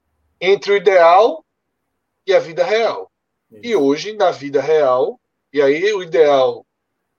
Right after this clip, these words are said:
Speaker 1: já ficou pra trás há tanto tempo em tantas coisas, mas na vida real não há sentido pra não ter um estádio liberado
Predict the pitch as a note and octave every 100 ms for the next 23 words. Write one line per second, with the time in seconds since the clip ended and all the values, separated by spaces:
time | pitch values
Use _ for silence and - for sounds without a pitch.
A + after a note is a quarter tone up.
0 | _ _ _ _ _ _ _ _ _ _
1 | _ _ _ - F3+ - F#3 F3+ E3 E3
2 | D#3+ - G#3 G#3 F#3 E3+ E3 D#3 D#3+ D3+
3 | C#3 - G3 A3 D#3+ A#2+ - _ _ _
4 | _ _ E3 D3+ D#3+ D#3+ E3+ E3+ D3 D3+
5 | F#3 F#3 F3 - A#3+ - E3+ - G3+ G#3+
6 | F3 D3 C3+ D#3 - _ _ _ E3 -
7 | D3 C#3+ D3 C#3+ D3 C#3 D3 G#3 B3+